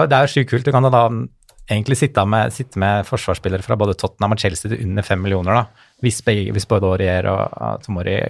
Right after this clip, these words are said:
kommer inn og tar plassen. Og da er det, det begynner å snakke om value, eh, for det er jo tross alt gode lag. Eh, men jeg er litt sånn, Chelsea-forsvar er vel ikke det første stedet jeg,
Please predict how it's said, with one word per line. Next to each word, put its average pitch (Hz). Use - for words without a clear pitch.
kommer 92
inn 90
og 92
tar 95
plassen. 143
Og 104
da 120
er 101
det, 110
det 131
begynner 123
å -
snakke 113
om 101
value, 90
eh, 101
for -
det 120
er 123
jo -
tross -
alt 101
gode 92
lag. 131
Eh, 101
men 110
jeg 120
er 127
litt 113
sånn, 104
Chelsea-forsvar 107
er 101
vel 92
ikke -
det 101
første -
stedet 90
jeg, -